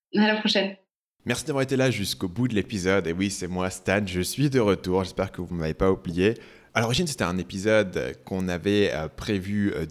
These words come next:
Speaker 2: de faire avec moi comme intervieweur sur le podcast Marketing Mania. Et au final, en écoutant l'interview qu'avait fait Paul avec Leslie, je me suis dit que,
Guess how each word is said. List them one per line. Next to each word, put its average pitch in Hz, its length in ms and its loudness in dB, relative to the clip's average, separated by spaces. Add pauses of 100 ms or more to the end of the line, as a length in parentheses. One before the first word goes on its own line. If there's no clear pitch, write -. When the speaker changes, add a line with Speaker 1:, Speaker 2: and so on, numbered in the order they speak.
Speaker 2:
de 113 120 8
faire 101 360 2 (120)
avec 123 320 0
moi 120 220 0
comme 147 260 2
intervieweur 107 720 0
sur - 200 -2
le 135 100 2
podcast 95 440 -2
Marketing 101 420 -6
Mania. 120 300 -2 (420)
Et 139 100 6
au 135 60 6
final, 135 200 0
en 110 120 0
écoutant 120 500 0 (640)
l'interview 147 400 -2
qu'avait 113 180 2
fait 95 160 -2
Paul 113 220 2
avec 90 220 0
Leslie, 90 260 -6
je 110 40 -4
me 92 40 -8
suis 87 120 -14
dit 107 160 -8
que, 95 220 -2